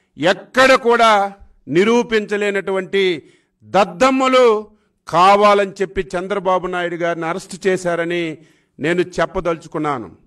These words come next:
ఈరోజు స్కిల్ డెవలప్‌మెంట్‌లో అవినీతి చేశారనో, గత ప్రభుత్వంలో అవినీతి చేశారనో చంద్రబాబు నాయుడు గారిని అరెస్ట్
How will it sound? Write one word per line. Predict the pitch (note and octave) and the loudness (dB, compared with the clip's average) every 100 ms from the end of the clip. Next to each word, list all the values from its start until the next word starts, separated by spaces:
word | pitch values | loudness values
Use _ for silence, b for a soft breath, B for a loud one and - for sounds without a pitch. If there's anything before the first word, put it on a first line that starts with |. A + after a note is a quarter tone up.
| - _ _ _ _ _ | -20 _ _ _ _ _
ఈరోజు | E3 A3+ B3+ C4 C4 B3+ A#3 A#3+ _ _ _ _ _ _ | 0 4 6 6 4 4 2 -2 _ _ _ _ _ _
స్కిల్ | - G#3 B3+ | -2 0 4
డెవలప్‌మెంట్‌లో | C4+ C4 C4+ B3 C4 A#3 B3+ | 6 6 4 2 -2 2 2
అవినీతి | A#3+ B3+ C4 A3+ | 4 2 -2 -6
చేశారనో, | A3+ B3 A#3+ A#3 A3+ F3+ A#2 - _ _ _ _ _ - | 0 0 2 2 2 -2 -6 -12 _ _ _ _ _ -4
గత | F#3 A#3 C4 A#3+ | -2 2 0 2
ప్రభుత్వంలో | A#3+ C4 C4 C4 C4 B3+ | 2 0 0 -2 4 4
అవినీతి | B3 C4 C4+ B3+ | 4 0 -4 -4
చేశారనో | B3 B3+ B3+ C4 C4 C4 B3 A#3 - b b - | 0 0 2 2 2 2 0 -2 -8 b b -2
చంద్రబాబు | F#3 A#3 B3 A#3+ A3+ A3+ A3+ | 0 2 2 4 4 4 2
నాయుడు | A3+ A3 G#3 | 2 2 0
గారిని | G#3+ G#3+ G#3+ | 0 0 0
అరెస్ట్ | G#3 G3 | -4 -6